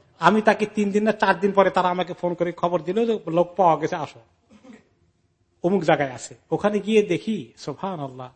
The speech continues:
মানে তাকে এত সুন্দর মেহমানদারি করে রাখছে। সে বলে, "এখান থেকে যখন বাইরে গেছে আপনাদের খোঁজাখুঁজি করে পাই না, আমি এরকম করে দাঁড়িয়ে আছি।"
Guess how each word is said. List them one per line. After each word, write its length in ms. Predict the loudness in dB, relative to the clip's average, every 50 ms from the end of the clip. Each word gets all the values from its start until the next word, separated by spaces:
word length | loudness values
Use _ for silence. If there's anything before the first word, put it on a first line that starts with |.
| _ _ _ _ _ _ _ _ _ _ _ _ _ 2
মানে 200 | 4 4 4 4
তাকে 480 | 4 2 0 0 0 0 0 0 0 -2 -4 -8 -2
এত 280 | 0 0 0 0 -2
সুন্দর 560 | -6 -6 -4 -4 -2 0 0 0 0 0 0
মেহমানদারি 500 | 0 0 -2 0 0 0 0 0 0 0
করে 200 | 2 2 2 4
রাখছে। 360 | 4 0 0 -2 -8 -18 -20 -20 _ _ _ _ _ _ _ _ _ _ _ _ _ _ _ _ _ _ _ _ _ _ _ _ _ _ -4
সে 140 | 0 2 2
বলে, 200 | 4 4 4 4
"এখান 200 | 2 2 -2 -2
থেকে 140 | -2 -2
যখন 120 | -2 0 2
বাইরে 240 | 4 4 4 4 2
গেছে 160 | 2 0 0
আপনাদের 280 | 0 0 -2 -4 -6
খোঁজাখুঁজি 420 | -4 -4 -2 0 0 0 0 -2 -2
করে 140 | -2 -2 -2
পাই 240 | -2 -2 -4 -4
না, 160 | -4 -6 -6 -4
আমি 160 | -2 -2 -2
এরকম 220 | -2 -2 -6 -8
করে 160 | -8 -8 -6
দাঁড়িয়ে 320 | -4 -4 -4 -4 -6 -6 -8
আছি।" 540 | -8 -8 -8 -10 -8 -8 -8 -10 -12 -14